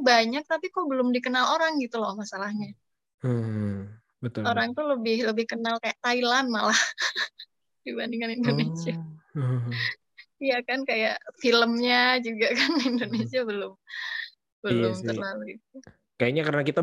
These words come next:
Speaker 2: belum ngekspor budayanya gitu. Kalau kayak
Speaker 1: Hmm.
Speaker 2: Korea atau Thailand kan udah dengan film-film atau dengan, eh, apa ya, eh,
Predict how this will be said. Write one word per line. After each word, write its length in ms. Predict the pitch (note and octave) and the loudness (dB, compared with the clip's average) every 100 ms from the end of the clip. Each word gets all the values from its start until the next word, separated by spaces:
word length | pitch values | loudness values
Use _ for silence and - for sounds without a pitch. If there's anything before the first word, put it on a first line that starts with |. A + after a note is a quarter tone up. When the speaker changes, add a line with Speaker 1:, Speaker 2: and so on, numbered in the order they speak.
| E3 | 4
Speaker 2:
belum 160 | C#3 C3+ | 4 2
ngekspor 440 | B2+ - - B2+ B2 C3+ | -2 -4 -2 0 2 4
budayanya 680 | B2+ A#2+ A#2+ B2 C3+ C#3 A#2+ A#2 | 4 4 4 4 2 2 0 0
gitu. 160 | A#2 A#2 A#2+ | 0 0 0
Kalau 160 | B2 B2+ | 0 2
kayak 420 | B2 B2 A#2+ B2 | 2 2 0 0
Speaker 1:
Hmm. 0 | C3+ | 0
Speaker 2:
Korea 600 | A#2+ B2 B2 C#3 D3+ C#3+ | 2 2 2 2 2 2
atau 140 | C#3 C3 | 0 2
Thailand 380 | B2 B2+ D#3 E3 | 2 2 2 2
kan 100 | E3+ E3+ | 0 0
udah 280 | A#2+ C3 B2+ B2 | 0 2 2 2
dengan 200 | B2 B2 B2 | 0 0 0
film-film 920 | B2+ C3 B2 B2+ C3 A#2+ C3 C3 C#3+ D3 | 2 2 0 -2 -4 -2 2 2 2 0
atau 140 | C#3 B2+ A#2+ | -2 0 0
dengan, 380 | A#2+ A#2 A#2+ A#2+ B2 A#2+ B2+ | 0 0 0 0 -4 -6 -4
eh, 520 | A#2+ A#2 A#2 A#2+ A#2 A#2 | -2 0 -2 -2 -4 -4
apa 120 | - G#2+ | -2 0
ya, 80 | G#2 A2+ _ _ _ _ _ _ - | -2 -6 _ _ _ _ _ _ -2
eh, 840 | A#2+ A#2 A#2 A2+ A2+ A2+ A2+ A2+ | 0 2 2 2 2 2 2 2